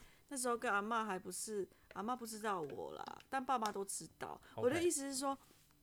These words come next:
Speaker 1: 很棒的事情是他回来还煮那道菜给我吃，那道菜他就是很用心。其实他可以直接把那个虾煮一煮就给我吃了。
Speaker 2: 是。
Speaker 1: 我叫虾蛋炒，蛋，蛋
Speaker 2: 虾仁蛋炒饭。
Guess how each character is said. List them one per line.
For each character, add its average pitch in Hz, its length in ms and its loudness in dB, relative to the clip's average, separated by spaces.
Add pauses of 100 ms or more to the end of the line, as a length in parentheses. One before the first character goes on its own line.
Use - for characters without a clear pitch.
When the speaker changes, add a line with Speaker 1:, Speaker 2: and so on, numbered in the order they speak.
(640)
Speaker 1:
很 190 440 0
棒 277 280 8
的 196 80 2
事 226 160 -4
情 233 240 -4
是 233 160 -2
他 254 160 2
回 214 180 6
来 190 160 8
还 185 200 2 (160)
煮 165 200 -2
那 196 120 -4
道 233 160 4
菜 214 160 -4
给 180 120 -4
我 160 80 2
吃， - 160 -2
那 254 120 2
道 277 180 6
菜 285 140 0
他 269 120 2
就 269 120 -8
是 277 160 -4
很 185 160 -4
用 214 180 0
心。 214 160 -6 (300)
其 285 100 -4
实 311 80 0
他 392 140 8
可 302 160 2
以 254 60 2
直 185 220 -4
接 202 220 4
把 185 160 2
那 170 100 -2
个 190 80 -2
虾 180 320 -2
煮 - 360 -12
一 190 80 -6
煮 160 240 -8
就 202 120 -2
给 190 140 -4
我 139 140 -4
吃 - 400 -2
了。 - 180 -6
Speaker 2:
是。 - 180 -8 (200)
Speaker 1:
我 226 100 0
叫 269 180 2
虾 233 460 6
蛋 180 320 2
炒， - 340 -8 (220)
蛋， 190 340 2 (300)
蛋 220 140 4
Speaker 2:
虾 165 120 10
仁 131 220 6
蛋 131 180 2
炒 104 160 2
饭。 98 300 0